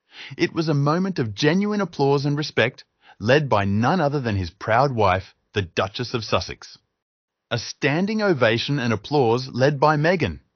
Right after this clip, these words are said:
hardly a paid crowd. Let's not forget Levin's claim about Prince Harry's discomfort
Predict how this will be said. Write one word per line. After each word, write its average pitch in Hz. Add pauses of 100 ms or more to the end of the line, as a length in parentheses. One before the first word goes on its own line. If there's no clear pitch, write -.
hardly 190
a 98
paid 95
crowd. 85 (360)
Let's 180
not 185
forget 131
Levin's 120
claim 127
about 98
Prince 113
Harry's 104
discomfort 139